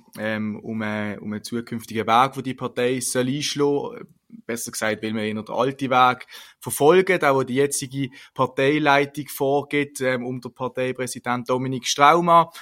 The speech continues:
Er, äh, ist so ein bisschen die Person, die hier im Zentrum steht. Ähm, er fährt, äh, für S-V-P-Verhältnis in einem moderateren Kurs, in einem bisschen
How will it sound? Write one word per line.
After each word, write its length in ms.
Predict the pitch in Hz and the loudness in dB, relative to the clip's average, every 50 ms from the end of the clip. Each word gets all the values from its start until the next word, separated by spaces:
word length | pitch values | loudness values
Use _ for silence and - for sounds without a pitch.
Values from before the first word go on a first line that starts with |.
| - - - - | -20 -20 -14 -2
Er, 240 | - 117 127 135 131 | 4 4 6 6 6
äh, 200 | 131 131 131 120 | 4 2 0 0
ist 160 | 123 117 - - | 0 -4 -4 -4
so 80 | - 123 | -4 -6
ein 60 | 113 | -6
bisschen 400 | - 127 120 - - - 120 117 | -6 -8 -8 -8 -6 -4 -4 -4
die 20 | |
Person, 500 | 117 _ - 123 113 - - 127 123 127 | -4 _ -8 -8 -8 -6 -6 -8 -6 -6
die 60 | 123 117 | -8 -6
hier 140 | 120 120 117 | -4 -4 -4
im 100 | 117 117 | -4 -2
Zentrum 420 | - 156 156 165 165 - 165 165 | -2 -2 -2 -4 -6 -10 -12 -10
steht. 520 | 147 - - - 151 151 151 151 151 - 120 | -10 -8 -4 -4 -2 -2 -2 -4 -6 -6 -6
Ähm, 200 | 120 120 117 110 | -6 -4 -4 -6
er 220 | - 113 117 117 | -4 -4 -6 -6
fährt, 420 | - - 117 113 113 113 113 - 113 | -6 -6 -6 -4 -4 -6 -8 -8 -8
äh, 160 | 110 107 104 _ _ _ _ _ _ | -8 -8 -8 _ _ _ _ _ _
für 420 | - - 113 113 113 113 - - | -12 -8 -6 -4 -4 -4 -4 -4
S-V-P-Verhältnis 1000 | - 127 127 - - 120 - 123 117 - - 110 110 110 113 - - 107 104 - | -6 -6 -6 -6 -10 -8 -10 -10 -12 -10 -12 -10 -10 -10 -10 -10 -12 -14 -14 -12
in 160 | 120 107 104 | -14 -12 -12
einem 140 | 104 104 101 | -12 -12 -12
moderateren 680 | 101 101 - 104 101 113 123 139 151 147 - 151 151 143 | -14 -14 -14 -8 -4 -2 -2 -2 -2 -6 -10 -12 -12 -12
Kurs, 460 | 143 - - 135 135 139 135 135 - | -12 -12 -10 -8 -8 -8 -8 -10 -10
in 220 | 117 110 107 104 104 | -10 -10 -10 -10 -12
einem 200 | 98 101 98 92 | -12 -10 -12 -12
bisschen 440 | - 101 - - - - 101 98 98 | -14 -14 -14 -14 -14 -12 -14 -14 -14